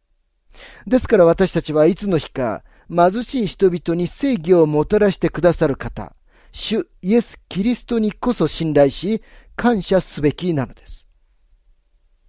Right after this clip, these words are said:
神様は貧しい人々を虐待した国々を裁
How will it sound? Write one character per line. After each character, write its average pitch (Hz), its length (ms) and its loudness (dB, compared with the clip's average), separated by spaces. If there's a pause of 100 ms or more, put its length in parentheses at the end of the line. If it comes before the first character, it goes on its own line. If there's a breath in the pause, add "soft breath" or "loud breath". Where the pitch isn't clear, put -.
(2250 loud breath)
神 196 180 0
様 165 320 4
は 170 200 4
貧 233 120 0
し 254 180 -2
い - 20 -2
人 - 220 -2
々 180 260 4
を 156 40 2
虐 147 380 2
待 226 200 4
し - 80 -14
た 185 120 4
国 190 360 -2
々 196 280 2
を 185 40 4
裁 135 240 -4